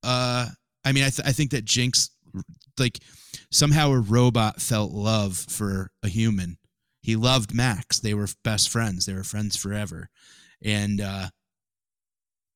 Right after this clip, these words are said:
it's just the fact that that robot could pull off such a,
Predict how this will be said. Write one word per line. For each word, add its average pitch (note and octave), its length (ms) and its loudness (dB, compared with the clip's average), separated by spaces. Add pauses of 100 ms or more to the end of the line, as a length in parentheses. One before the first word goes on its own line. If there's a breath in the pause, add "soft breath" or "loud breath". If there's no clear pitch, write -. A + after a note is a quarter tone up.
(160)
it's A#2+ 260 4
just - 280 4
the A#2+ 60 0
fact B2+ 380 0
that B2 160 0
that A2 160 -2
robot G#2 500 -2
could - 140 -8
pull G#2 240 -2
off G2+ 220 -2
such - 340 2
a, F#2 180 -4